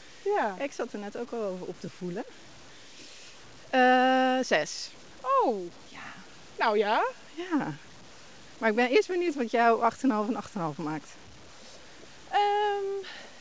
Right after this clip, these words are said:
Speaker 1: nou, ik heb momenteel een beetje kriebels in mijn buik. En, eh, ja, ik ben best wel gewoon heel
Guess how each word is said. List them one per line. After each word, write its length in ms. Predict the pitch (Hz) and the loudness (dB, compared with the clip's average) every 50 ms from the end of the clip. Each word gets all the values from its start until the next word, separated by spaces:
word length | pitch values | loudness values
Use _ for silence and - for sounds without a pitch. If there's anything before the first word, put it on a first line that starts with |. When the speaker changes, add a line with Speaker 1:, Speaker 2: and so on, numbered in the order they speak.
| - - - | -20 -10 -6
Speaker 1:
nou, 280 | 330 359 339 349 285 - | -2 -2 -2 -2 -2 -4
ik 100 | 339 339 | -8 -8
heb 140 | - 440 466 - - - - - - | -8 -8 -8 -8 -12 -16 -20 -18 -12
momenteel 500 | 269 285 339 339 320 - - 381 403 349 | -6 -4 -4 -4 -4 -4 -6 -6 -4 -4
een 80 | 311 | -4
beetje 260 | 302 294 285 - - - | -4 -6 -6 -8 -12 -12
kriebels 280 | - 330 349 359 330 - | -10 -8 -8 -8 -8 -10
in 60 | 339 | -10
mijn 120 | 311 285 226 | -10 -10 -10
buik. 300 | 226 240 302 415 480 - - - - - - - - - - - - - - - - - - - - - - - - - - - - - - - | -10 -8 -8 -10 -10 -14 -18 -20 -20 -20 -20 -20 -20 -20 -20 -20 -20 -20 -20 -20 -20 -20 -20 -20 -20 -20 -20 -20 -20 -20 -20 -20 -20 -20 -14 -8
En, 180 | - 285 277 285 285 | -4 -4 -2 -2 -2
eh, 680 | 269 269 269 269 262 262 262 254 254 254 254 254 254 240 - - - - - - - - - - - - | -2 -4 -2 -2 -2 -2 -2 -2 -2 -2 -4 -4 -6 -8 -12 -16 -18 -20 -20 -20 -20 -20 -20 -20 -16 -10
ja, 160 | - 220 - - | -10 -10 -8 -8
ik 140 | 302 262 - | -8 -8 -6
ben 180 | 370 403 370 | -6 -6 -4
best 220 | 302 359 403 - - | -6 -6 -8 -8 -8
wel 120 | 403 330 | -8 -8
gewoon 220 | - - 294 294 269 | -6 -4 -4 -4 -4
heel 360 | 277 311 320 311 294 285 | -4 -4 -4 -2 -4 -4